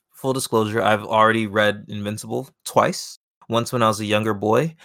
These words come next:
and recently, like, two months ago when the show got, like, started running, I read through everything again. So I, I don't really wanna say certain things because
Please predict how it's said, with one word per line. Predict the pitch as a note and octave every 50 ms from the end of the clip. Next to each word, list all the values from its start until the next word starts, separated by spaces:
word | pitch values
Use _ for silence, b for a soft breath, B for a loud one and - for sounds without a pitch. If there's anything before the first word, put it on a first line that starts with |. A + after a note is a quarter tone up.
| b b _ _ _
and | - A2 G#2+ G#2 G2+ G2+ G2 F#2+ F2+ E2 - _ _ _ _ _ _ _ _ _ _ -
recently, | A2 A2+ A2 - - G#2 - A2+ A2
like, | G2+ A2 G#2+ -
two | - - C3
months | C#3 C#3+ C#3+ - -
ago | A2 G#2+ G#2
when | G#2 G#2 G#2
the | G2
show | - - C3 A#2+
got, | A2+ A2 A2+ - -
like, | G2+ F#2+ - _ _
started | - - - - A#2+ A2+ G#2 G#2 G2+
running, | G2+ G#2 G2+ G2 F#2+
I | F#2+
read | F#2+ F#2+ G2 G2+ G2+ G2 -
through | - G#2 G2+
everything | G2 G2 G2+ F#2 A2 G#2
again. | G2+ G2 A2+ A2 G#2 G2+ - b b b b b _ _ _ _ _ _ _ _ _ _ _ _ _ _ _ _
So | - - - C3 B2+ A#2+ A#2+ -
I, | - A#2+ B2 A#2+ - _ _ _ _ _ _
I | - C3+ B2+ A2 - -
don't | D3+ E3 F3+ E3+ - -
really | C#3 C#3 E3 F3 E3 E3 D#3+
wanna | D#3 D#3+ D#3+ D3+ C#3
say | - - - F3 F3+ F#3 F#3+
certain | F3+ - - E3+ D#3+ C#3+ D3 D3 C3+
things | C#3 C#3+ C#3 C3+ C3 C3 B2 A#2 A#2 B2
because | - - C#3 B2+ - C3 C3+ B2+ B2 A#2 A2+ - -